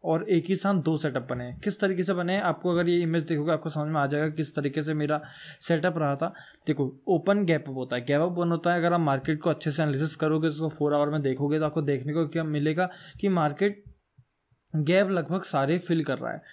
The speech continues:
ठीक है, मार्केट गैप लगभग सारे फिल कर रहा है। अब वो गैप ऊपर हो जाता है, ठीक है,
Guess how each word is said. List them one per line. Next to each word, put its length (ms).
ठीक 160
है, 260
मार्केट 320
गैप 300
लगभग 280
सारे 380
फिल 240
कर 140
रहा 120
है। 60
अब 80
वो 140
गैप 300
ऊपर 260
हो 100
जाता 260
है, 140
ठीक 180
है, 120